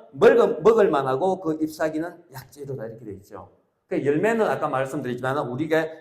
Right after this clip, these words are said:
먹을 만하고 풍성한 삶이고 그 잎사귀는 우리의 상처, 마음의 상처라든지 이 세상을 살아가면서 하나님 백성에서 살아가는 그 상처를 치유하는 약재료가 된다는 거죠. 그러니까 우리를 회복시키시고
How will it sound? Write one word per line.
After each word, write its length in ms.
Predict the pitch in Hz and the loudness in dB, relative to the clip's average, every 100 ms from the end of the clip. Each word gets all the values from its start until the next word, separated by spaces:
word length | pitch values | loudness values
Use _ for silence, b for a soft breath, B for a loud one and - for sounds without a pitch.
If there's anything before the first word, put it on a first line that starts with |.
| - | -8
먹을 220 | 160 160 | 2 2
만하고 420 | 127 117 135 151 | 4 0 -2 -4
풍성한 380 | 151 151 175 170 | -4 -8 -6 -8
삶이고 600 | 165 156 160 131 - - - | -6 -8 -4 -4 -4 -6 -2
그 120 | 202 | -2
잎사귀는 580 | 202 151 233 220 196 165 | -2 0 2 2 -2 -2
우리의 300 | 147 170 165 | -6 -4 -6
상처, 560 | 139 139 170 127 - _ | -8 -8 -4 -4 -6 _
마음의 280 | 117 131 123 | -6 -4 -6
상처라든지 720 | 123 120 - 123 117 117 113 | -10 -14 -8 -4 -4 -6 -14
이 60 | 135 | -16
세상을 320 | 147 156 143 | -16 -12 -8
살아가면서 840 | 185 185 160 156 160 208 208 - - | -2 0 0 -2 4 4 4 -4 -8
하나님 380 | 220 208 196 156 | 0 0 0 -2
백성에서 540 | 160 - 165 151 147 | -4 -4 -2 -2 -4
살아가는 480 | - 202 160 156 151 | -4 0 0 0 -2
그 120 | 151 | -6
상처를 800 | 151 143 147 190 208 208 220 - | -8 -12 -10 0 2 2 -4 -12
치유하는 920 | - - 233 254 240 208 220 226 - | -12 -8 -6 0 2 2 2 -4 -4
약재료가 580 | 135 147 - 135 143 117 | -6 -6 -10 -10 -8 -8
된다는 340 | 131 131 110 | -12 -16 -18
거죠. 240 | 98 - 95 | -20 -20 -12
그러니까 200 | 180 139 | -12 -10
우리를 580 | 143 185 208 202 - - 254 | -8 -2 0 -2 -8 -2 0
회복시키시고 840 | 254 - - - - - 98 - | 0 -2 -10 -18 -20 -18 -18 -20